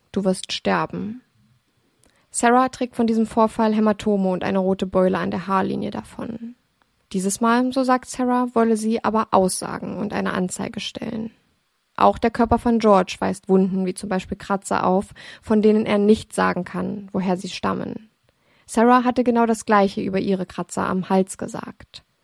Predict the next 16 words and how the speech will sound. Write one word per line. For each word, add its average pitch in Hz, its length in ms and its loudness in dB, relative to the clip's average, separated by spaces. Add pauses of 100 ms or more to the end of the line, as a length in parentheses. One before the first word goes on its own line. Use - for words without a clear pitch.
(760)
George 220 320 4
Torres 208 320 0
sagt 202 220 -2
in 202 80 2
der 196 80 2
Befragung 196 480 -2
aus, 196 240 2
dass 208 220 -4
weder 208 280 4
er 214 280 2
Sarah 220 400 2
geschlagen 190 540 0
habe, 196 380 2 (100)
noch 208 300 2
sie 208 240 0
ihn. 190 480 0